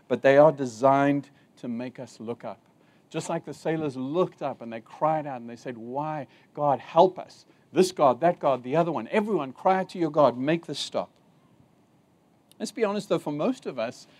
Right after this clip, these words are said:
our disobedience is not as kind of direct as Jonah's. Not like, "No, God, I'm not gonna do this." There's more of a subtle politeness. Our,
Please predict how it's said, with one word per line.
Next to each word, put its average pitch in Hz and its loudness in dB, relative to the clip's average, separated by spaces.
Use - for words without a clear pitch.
our 165 -2
disobedience 202 -6
is 165 -6
not 214 -4
as 180 -6
kind 190 -14
of 143 -14
direct 135 -2
as 120 -2
Jonah's. - -6
Not 208 -8
like, 165 0
"No, 175 4
God, 135 4
I'm 120 -8
not 120 -12
gonna 117 -12
do 104 -14
this." 95 -20
There's 160 -6
more 330 6
of 269 -6
a 285 -8
subtle - 0
politeness. 151 4
Our, 160 0